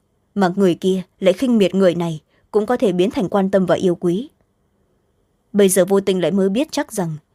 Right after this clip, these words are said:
chàng đã lo lắng dư thừa rồi, đã quan tâm quá nhiều rồi. Cũng khó trách Vô Tình lo lắng, bởi vì Tập Mai Hồng và Lãnh Huyết có quan hệ không bình thường. Lãnh Huyết lại là, lại là sư đệ mà chàng yêu quý nhất.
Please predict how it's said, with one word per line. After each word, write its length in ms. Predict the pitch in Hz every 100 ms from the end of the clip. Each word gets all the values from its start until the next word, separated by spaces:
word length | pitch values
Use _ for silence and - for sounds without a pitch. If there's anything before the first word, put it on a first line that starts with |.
| _
chàng 180 | - 202
đã 120 | 170
lo 160 | 240 208
lắng 200 | 185 240
dư 200 | 262 202
thừa 200 | 190 180
rồi, 280 | 165 160 151 _ _
đã 140 | - 202
quan 220 | 214 196
tâm 160 | 196 180
quá 200 | 185 262
nhiều 260 | 269 170
rồi. 200 | 160 160 - _ _ _ _ _ _ _ _ _ _ _ _ _ _ _ -
Cũng 160 | 196
khó 200 | 233 190
trách 200 | 196 240 - _ _ -
Vô 180 | 202 190
Tình 240 | 196 156
lo 140 | 165
lắng, 220 | 170 165 202 _ _ _ _ _ _ _ _ _
bởi 160 | - 185
vì 120 | 185
Tập 200 | 185 190
Mai 160 | 226
Hồng 200 | 220 180
và 120 | 170 170
Lãnh 220 | 185 214
Huyết 200 | 226 -
có 100 | 240
quan 260 | - 202
hệ 140 | 190 190
không 240 | - 254
bình 180 | 196 160
thường. 240 | 190 175 151 _ _ _ _ _ -
Lãnh 220 | 180 196
Huyết 240 | 208 240 - _
lại 140 | 190 180
là, 160 | 190 -
lại 180 | 190 -
là 120 | 185
sư 200 | 165 202
đệ 180 | 180 170
mà 160 | 185 175
chàng 180 | 196 170
yêu 180 | 202 180
quý 120 | 180
nhất. 220 | 196 226